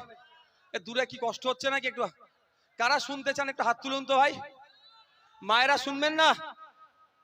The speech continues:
আপনারা শুনতে চাইছেন? হ্যাঁ, আপনাদের বলবো, এটা মাথায় রাখবেন। হ্যাঁ, আপনাদের বলবো, শুধু আমাদেরকে ধর্মে ধর্মে লাগিয়ে দেওয়ার চেষ্টা হচ্ছে,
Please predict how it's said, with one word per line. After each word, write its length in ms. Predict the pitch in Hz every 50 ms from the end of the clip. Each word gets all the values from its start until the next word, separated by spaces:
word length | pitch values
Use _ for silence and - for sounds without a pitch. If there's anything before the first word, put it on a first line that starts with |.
| _ _
আপনারা 240 | - 160 - 233 247
শুনতে 340 | - - 254 254 214 269 262
চাইছেন? 440 | 277 285 285 - - 294 262 208 - - - - _ _ _ _ _ _ _ _ _ _ _ _ _ 640 640 _ _ _ _ _ _ _ _ _ -
হ্যাঁ, 200 | 175 208 226 277 247 - - - _ _ _ _ _ _ _ _ _ _ _ _ _ 807 831 855 831 _ _ _ 784 784 784 784 784 784 784 784 _ _ 855 855 855 _ _ _ - - _ _ - - - - _ -
আপনাদের 480 | 196 190 - - 208 208 214 208 208
বলবো, 480 | 196 202 196 190 180 220 233 247 - - - _ _ _ _ _ _ _ _ _ _ -
এটা 160 | 320 - 202
মাথায় 360 | 190 185 185 - - 202 202
রাখবেন। 400 | 185 185 175 165 170 175 160 143 131 - - _ _ _ _ _ _ _ _ _ _ _ _ _ _ -
হ্যাঁ, 140 | 190 190 175
আপনাদের 400 | 175 185 - 196 190 190 185 175
বলবো, 520 | 175 175 175 170 170 165 147 - - - _ _ _
শুধু 240 | - - 226 208 233
আমাদেরকে 600 | 196 190 196 214 214 220 214 214 226 214 196 170 170 - - -
ধর্মে 360 | 143 143 175 196 196 208 208 190
ধর্মে 320 | 175 185 196 190 190 190
লাগিয়ে 300 | 170 165 165 165 175 175
দেওয়ার 200 | 160 175 170 165 -
চেষ্টা 360 | - 165 147 - - 165 143
হচ্ছে, 300 | 143 143 - - -